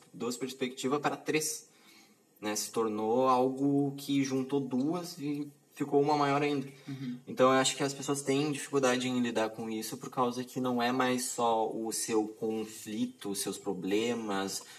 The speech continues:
Speaker 1: o seu, as suas provações,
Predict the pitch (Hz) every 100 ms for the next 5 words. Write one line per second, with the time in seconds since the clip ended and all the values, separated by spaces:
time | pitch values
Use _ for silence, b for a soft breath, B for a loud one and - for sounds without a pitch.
0 | B 98 - 104 104 98 95 - 104 98
1 | 98 - 104 95 92 - 240 131 - 127
2 | 233 214 -